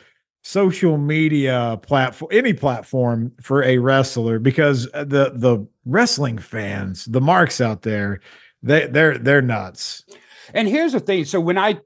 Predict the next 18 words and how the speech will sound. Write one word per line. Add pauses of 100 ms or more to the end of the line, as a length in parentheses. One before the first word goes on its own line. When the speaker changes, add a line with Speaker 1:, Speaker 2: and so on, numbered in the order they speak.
(200)
Speaker 2:
took
over
for (220)
Buff
on
his
social
media
page, (520)
I
wanna
say
he
had (960)
roughly
a
thousand
followers.